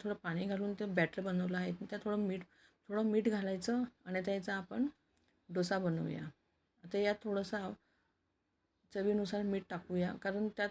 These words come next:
पाणी घातल्यामुळे थोडी हळद आणि थोडं किंचित असं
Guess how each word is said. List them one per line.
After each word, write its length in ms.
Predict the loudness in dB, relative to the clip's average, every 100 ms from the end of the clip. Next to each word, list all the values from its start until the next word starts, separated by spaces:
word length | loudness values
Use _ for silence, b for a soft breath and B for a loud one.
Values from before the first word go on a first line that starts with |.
| _
पाणी 200 | -4 -2
घातल्यामुळे 600 | 0 0 0 -4 -2 -2 -2 -4 _ _ _ -8
थोडी 140 | -4
हळद 340 | 0 0 0 -4 _ B B B -10
आणि 280 | -4 0 -2 -4 _ _ _ _ _ -6
थोडं 300 | 0 0 0
किंचित 420 | -2 -4 -2 -4
असं 280 | -4 -4 -4